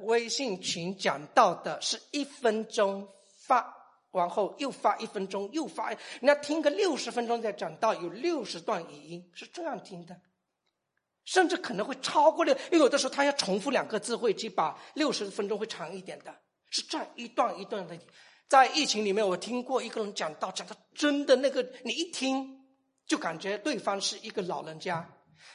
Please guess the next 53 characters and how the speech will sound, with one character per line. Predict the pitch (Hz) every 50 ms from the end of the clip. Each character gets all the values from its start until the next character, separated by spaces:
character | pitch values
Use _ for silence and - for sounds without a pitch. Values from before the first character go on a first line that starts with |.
| _ -
再 | - 339 311 277 214
一 | - 262
听 | 247 - 220 220 226 226
觉 | 233 233
得 | 233 233
他 | 226 - - 240 240
文 | 208 165 175 165 170 220
化 | 269 269 254 196 -
造 | - 294 233 170 -
诣 | - 247 208
不 | 165 - - 285 277
多， | - 208 190 190 185 185 185 -
因 | 311 311
为 | 311
他 | 302 302
讲 | - - - - -
的 | - - - -
真 | - 392 403
的 | 392 -
很 | - 214 254 285
朴 | - 170 151 127
实。 | - 175 185 196 - - _ _ _ _ _ _ _ _ _ _ _ _ _ _ _ _ _ _ _ 247
哇， | 277 269 254 247 254 247 214
讲 | - 196 214
的 | 240 - -
太 | - - - 254 277 262 - 220 190 170
好 | - - - - -
了， | - - - _ _ _ _ _ _ _ _ _ _ _ _ _ _ _ _ _ _ _ _ _ _ _ _ -
太 | - - - - 254 226
好 | 160 - - - - -
了。 | - - - _ _ _ _ _ _ _ _ _ - - -
我 | - 294 285
情 | - - 247 294 330
不 | 339
自 | 330 - 359 -
禁 | - 339 294
地 | 247 277
问 | 240 294 381 381 339 294
那 | 294 302
个 | 208
发 | 214 - 339 330 330 -
语 | 185 196 196
音 | 196 254 277 277
的， | 285
我 | 247 208
说 | 190 - 247 -
：“这 | - 392 349 349
个 | - 254
是 | - - 226
你 | 185 196 262
讲 | 285 - - 190 - -
的 | - 185 175
吗？” | 165 175 160